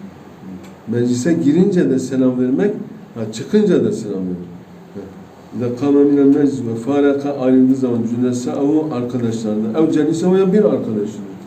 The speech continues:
Cülesâ birkaç arkadaş veya bir, bir arkadaşı var. Kalktığı zaman da selam vermek sünnettir.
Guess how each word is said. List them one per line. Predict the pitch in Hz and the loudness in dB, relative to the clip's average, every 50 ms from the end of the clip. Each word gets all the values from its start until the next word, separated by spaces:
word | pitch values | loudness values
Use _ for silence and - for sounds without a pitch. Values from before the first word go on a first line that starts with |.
| - - - - - - - - 120 | -20 -20 -20 -20 -20 -20 -14 -6 -2
Cülesâ | 123 135 139 139 - - 185 | 0 2 2 2 0 -2 -4
birkaç | 190 185 175 160 156 - - 156 131 | -4 -2 -4 -4 -4 -4 -6 -6 -8
arkadaş | - - 92 90 - - - - - - 113 | -6 -8 -10 -10 -10 -12 -12 -12 -12 -10 -4
veya | 113 131 139 139 | 0 2 2 2
bir, | 135 160 165 139 113 113 110 110 - | 2 0 -2 -2 -2 -4 -4 -2 0
bir | 110 110 | 0 0
arkadaşı | 107 107 104 - 104 101 98 95 92 95 98 98 101 | 0 -2 -2 -4 -6 -6 -6 -6 -6 -8 -6 -6 -4
var. | 117 139 - - - - - - - - - - - - - - - | -4 -4 -4 -8 -12 -16 -18 -18 -18 -18 -18 -18 -18 -20 -20 -16 -12
Kalktığı | - 117 117 - - 156 147 | -10 -10 -10 -6 -2 0 0
zaman | 131 123 120 120 135 147 156 147 | 2 2 2 4 4 4 4 4
da | 131 98 | 2 0
selam | 90 - 110 110 107 104 | 0 -2 -4 -2 -2 -2
vermek | 101 101 98 98 101 101 95 - - - - - - - - - - | -4 -4 -6 -6 -6 -6 -8 -8 -10 -14 -16 -18 -20 -20 -20 -20 -20
sünnettir. | - - - 110 107 104 101 - - 113 | -18 -10 -6 -4 -2 -2 -4 -4 -6 -6